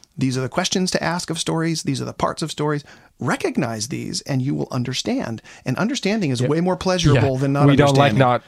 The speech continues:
Speaker 2: understanding
Speaker 1: No,
Speaker 2: something.
Speaker 1: we do
Speaker 2: Like,
Speaker 1: not.
Speaker 2: p-, most people, my dad always says, you know, "I don't hate math. I did just hate mis-, not understanding math."
Speaker 1: Exactly. I hate being in the position of having content in front of me that I can't get, that's over my head or that's inscrutable to me.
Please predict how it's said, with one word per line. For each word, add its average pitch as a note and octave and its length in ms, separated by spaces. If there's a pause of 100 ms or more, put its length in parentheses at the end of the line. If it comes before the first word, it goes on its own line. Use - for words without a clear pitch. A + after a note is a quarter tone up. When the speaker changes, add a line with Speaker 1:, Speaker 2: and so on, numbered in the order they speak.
(140)
Speaker 2:
understanding A2+ 440
Speaker 1:
No, - 120
Speaker 2:
something. D3+ 120
Speaker 1:
we E3 120
do D#3+ 180
Speaker 2:
Like, D3+ 340
Speaker 1:
not. A#2+ 220
Speaker 2:
p-, B2 80
most C3+ 260
people, A2 300
my G#2+ 140
dad A#2+ 160
always G#2+ 200
says, G2 300 (240)
you - 180
know, A2 60
"I A#2 40
don't C3 140
hate C3+ 200
math. B2 360 (140)
I A2+ 140
did A2 160
just - 180
hate A2 220
mis-, G#2 180 (100)
not A2+ 160
understanding G2 540
math." E2+ 100
Speaker 1:
Exactly. A#2 480
I C3+ 60
hate E3+ 220
being G3 180
in G#3+ 80
the G3+ 80
position E3 400
of A2+ 100 (220)
having C3 320 (120)
content B3 400
in E3 60
front E3+ 200
of D3+ 60
me D#3 80
that C3+ 120
I B2 80
can't - 320
get, G#2+ 260
that's A#2 160
over A#2+ 160
my A#2+ 120
head A#2+ 280
or A#2+ 80
that's A#2 200
inscrutable B2 600
to - 120
me. A2 160